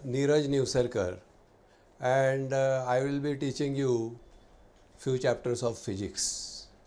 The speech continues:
Uh, I was working for twenty-three years in S P College,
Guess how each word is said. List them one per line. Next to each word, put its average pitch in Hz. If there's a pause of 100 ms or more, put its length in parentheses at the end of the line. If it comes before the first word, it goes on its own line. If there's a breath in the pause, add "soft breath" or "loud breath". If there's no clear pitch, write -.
(1800)
Uh, 131 (960)
I 143
was 165
working 151
for 160
twenty-three 151
years 113
in 131
S 123
P 139
College, 98